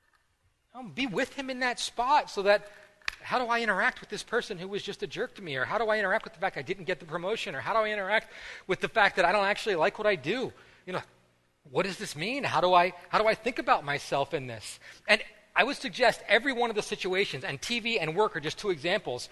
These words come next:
are opportunities where God wants to say, "That's a great question, but what I'm really interested is us right here. So let's talk about that.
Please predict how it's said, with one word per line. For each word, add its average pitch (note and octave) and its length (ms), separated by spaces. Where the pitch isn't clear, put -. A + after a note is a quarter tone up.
are F3 100
opportunities G#3+ 720
where G3 120
God F#3+ 300
wants G#3 220
to A3 100
say, D#3 320
"That's B3 180
a G#3 40
great G#3+ 400
question, D#3+ 460
but G3+ 60
what F3+ 120
I'm F3 160
really A3 240
interested D#3+ 540
is D#3+ 180
us F3+ 220
right F3 260
here. D#3 420
So D#3+ 100
let's A#3+ 180
talk B3+ 240
about C3 320
that. G#2 240